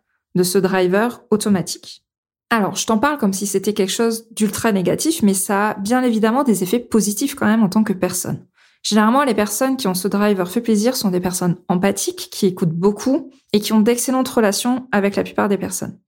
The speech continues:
C'est des personnes qui vont être profondément bienveillantes, qui vont s'adapter facilement, c'est-à-dire que le changement ne leur fait pas peur,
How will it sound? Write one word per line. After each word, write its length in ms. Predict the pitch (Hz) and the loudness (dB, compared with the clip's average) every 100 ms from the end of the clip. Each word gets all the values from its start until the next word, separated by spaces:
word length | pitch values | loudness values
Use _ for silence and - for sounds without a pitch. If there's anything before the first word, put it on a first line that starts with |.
| - | -8
C'est 160 | - | 0
des 80 | 226 | 2
personnes 280 | 220 220 247 | 2 0 -4
qui 120 | 240 | 0
vont 160 | 202 196 | 2 2
être 280 | 196 - - | 0 -6 -12
profondément 640 | - 240 247 233 214 208 | -2 0 2 4 6 4
bienveillantes, 720 | 202 190 180 180 226 277 - - | 4 2 2 2 2 -2 -8 -12
qui 140 | - 208 | -2 2
vont 100 | 202 | 2
s'adapter 420 | 220 202 202 208 | 2 0 2 0
facilement, 400 | 202 190 190 247 | 0 0 2 0
c'est-à-dire 320 | 269 190 196 | 2 0 2
que 80 | 185 | 0
le 80 | 175 | 2
changement 340 | 202 196 240 | 2 4 4
ne 100 | 226 | 6
leur 180 | 170 - | 4 0
fait 100 | - | -2
pas 160 | 139 | -2
peur, 380 | 147 - 302 - | 0 0 0 -6